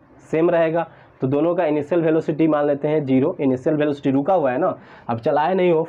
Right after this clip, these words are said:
fire नहीं किए हो, तब तक इसका initial velocity क्या है,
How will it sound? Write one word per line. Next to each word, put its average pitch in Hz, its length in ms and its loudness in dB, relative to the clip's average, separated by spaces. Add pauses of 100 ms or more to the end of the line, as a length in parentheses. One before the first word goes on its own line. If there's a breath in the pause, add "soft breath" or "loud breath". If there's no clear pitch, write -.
fire 160 260 -2
नहीं 180 240 0
किए 165 200 -2
हो, 151 280 -2 (460 loud breath)
तब 147 160 -4
तक 185 140 -2
इसका 190 240 -2
initial 180 300 0
velocity 190 380 -2
क्या 196 140 0
है, 120 200 -4